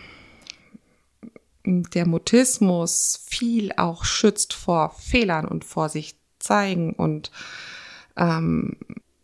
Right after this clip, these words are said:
ja, im Grunde vor Fehlern, dann kann natürlich Sport zu einer ganz massiv herausfordernden Situation werden, weil ich hab ja nicht die Möglichkeit, das zu Hause zu üben,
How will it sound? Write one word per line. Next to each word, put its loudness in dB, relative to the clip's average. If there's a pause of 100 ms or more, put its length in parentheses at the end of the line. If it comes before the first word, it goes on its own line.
(140)
ja, 6
im 6
Grunde 10
vor 8
Fehlern, 8
dann 4 (140)
kann 6
natürlich 6
Sport 6
zu 2
einer 4
ganz 4
massiv 2
herausfordernden 0
Situation -2
werden, 6
weil 4
ich -4
hab 0
ja 6
nicht 2
die 4
Möglichkeit, 0
das -6
zu -4
Hause -6
zu -12
üben, 0